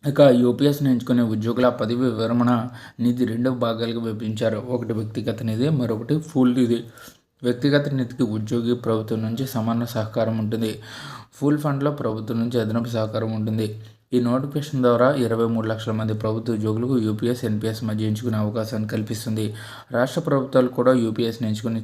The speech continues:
ఛాన్స్ ఇస్తుంది. దీని ద్వారా ఇరవై సంవత్సరాలు లేదా అంతకంటే ఎక్కువ కాలం పనిచేస్తున్న ఉద్యోగులు పూర్తి పెన్షన్ ప్రయోజనం పొందుతారు.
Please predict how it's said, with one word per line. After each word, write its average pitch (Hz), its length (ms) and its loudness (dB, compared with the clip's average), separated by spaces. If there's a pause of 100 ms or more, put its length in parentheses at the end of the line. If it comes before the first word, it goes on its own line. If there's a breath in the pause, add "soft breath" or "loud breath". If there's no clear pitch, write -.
(120)
ఛాన్స్ 107 240 -4
ఇస్తుంది. 107 500 -2 (280 loud breath)
దీని 123 160 0
ద్వారా 123 220 4
ఇరవై 120 360 2
సంవత్సరాలు 120 440 -2
లేదా 113 220 2
అంతకంటే 117 400 -2
ఎక్కువ 110 200 -6
కాలం 113 320 -2
పనిచేస్తున్న 110 480 -2
ఉద్యోగులు 107 420 0
పూర్తి 123 340 -4
పెన్షన్ 107 400 -4
ప్రయోజనం 107 380 0
పొందుతారు. 110 500 0